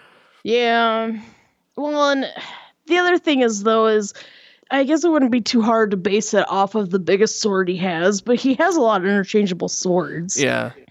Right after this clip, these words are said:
Speaker 1: And, I mean, whatever I had equipped was in the animation of stuff,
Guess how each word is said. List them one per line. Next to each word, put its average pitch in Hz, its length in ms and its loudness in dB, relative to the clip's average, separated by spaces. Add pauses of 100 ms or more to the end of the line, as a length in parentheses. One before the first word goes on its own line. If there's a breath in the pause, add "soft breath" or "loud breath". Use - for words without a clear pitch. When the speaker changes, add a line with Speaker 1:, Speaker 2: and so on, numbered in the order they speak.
(300)
Speaker 1:
And, 247 220 2
I 240 60 0
mean, 254 300 2
whatever 269 360 2
I 285 80 2
had 233 120 0
equipped 233 580 -4
was 196 220 0
in 220 120 2
the 214 160 2
animation 185 520 0
of 156 140 -6
stuff, 160 520 -2